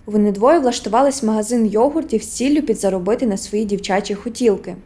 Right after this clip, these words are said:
Наступною жертвою виявилася п'ятнадцятирічна Сара, молодша сестра Дженніфер. Дівчата навчалися в середній школі Лан'є і були там зразковими спортсменками.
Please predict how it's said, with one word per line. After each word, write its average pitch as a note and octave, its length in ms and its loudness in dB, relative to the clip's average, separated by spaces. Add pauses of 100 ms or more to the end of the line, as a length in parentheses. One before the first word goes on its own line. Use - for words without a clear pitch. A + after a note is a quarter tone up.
Наступною C4 520 2
жертвою A#3 560 4
виявилася A#3 600 2
п'ятнадцятирічна G#3+ 840 -2
Сара, G#3+ 480 0 (120)
молодша A3+ 480 2
сестра G3+ 460 0
Дженніфер. G3 600 -2 (160)
Дівчата D4+ 420 2
навчалися C4 560 2
в - 40 -8
середній A#3+ 440 0
школі G#3+ 400 2
Лан'є A3 580 0 (140)
і G#3+ 80 -4
були G3 280 2
там C4 200 0
зразковими G#3+ 680 -2
спортсменками. G#3+ 840 -4